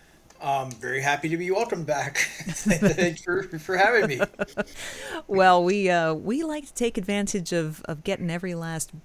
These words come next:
Speaker 2: bit of insight out of you that we can, and our listeners love to hear from you, and so we appreciate having you here. Um, we're gonna talk about a few things today. In, in the first segment, uh, Patrick and I are gonna kind of take a look at what's going on in the Calder Cup playoffs as,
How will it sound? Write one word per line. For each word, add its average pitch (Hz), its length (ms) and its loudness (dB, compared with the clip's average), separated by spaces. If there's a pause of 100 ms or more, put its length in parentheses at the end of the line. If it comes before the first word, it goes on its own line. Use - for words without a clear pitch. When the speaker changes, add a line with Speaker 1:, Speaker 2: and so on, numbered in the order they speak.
Speaker 2:
bit 160 120 0
of 147 220 -2
insight 156 460 0
out 147 160 2
of 143 80 -2
you 135 100 0
that 147 160 0
we 147 100 -4
can, 143 320 -4
and 135 140 -4
our 135 160 -2
listeners 160 500 -4
love 160 260 0
to 165 100 -2
hear 170 200 0
from 175 200 -4
you, 196 200 -2
and 151 220 -4
so 139 240 -4
we 139 120 -2
appreciate - 440 -6
having 175 240 -4
you 180 60 0
here. 302 220 -2 (540)
Um, 165 520 0 (180)
we're 196 140 4
gonna 214 160 4
talk 214 280 4
about 190 280 2
a 180 60 -2
few 240 200 -2
things 220 320 0
today. 202 320 4
In, 175 200 0
in 190 160 0
the 165 60 0
first 220 320 -2
segment, 208 520 0 (100)
uh, 160 240 -2
Patrick 196 380 -2
and 180 60 -2
I 175 80 -2
are 170 80 -2
gonna 160 180 -4
kind 170 260 -4
of 151 220 -2 (320)
take 208 240 -2
a - 20 0
look 175 180 0
at - 100 0
what's 170 200 2
going 165 300 2
on 165 420 2
in 160 220 0
the 147 100 0
Calder 185 280 0
Cup - 220 0
playoffs 165 380 2
as, - 220 -4